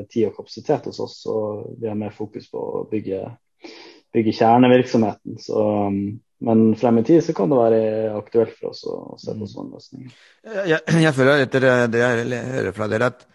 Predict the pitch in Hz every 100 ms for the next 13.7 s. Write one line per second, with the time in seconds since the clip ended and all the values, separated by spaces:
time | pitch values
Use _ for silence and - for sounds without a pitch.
0 | _ _ - 143 147 135 127 107 139 143
1 | 135 123 127 131 - _ - - 240 156
2 | 120 107 95 127 123 110 101 113 113 113
3 | 110 110 104 104 107 101 101 110 107 104
4 | - 110 98 98 104 90 101 104 104 101
5 | 127 139 - _ _ _ _ - 117 113
6 | 110 101 110 110 107 95 101 104 107 95
7 | 95 98 98 104 123 - 98 101 98 104
8 | 110 110 - 113 117 101 117 117 - 92
9 | 92 95 151 113 104 104 104 _ 104 98
10 | 98 101 160 196 _ _ _ _ _ _
11 | 123 117 120 113 120 _ _ _ - 107
12 | 101 - _ _ - 98 101 107 110 123
13 | 101 101 101 98 - 95 -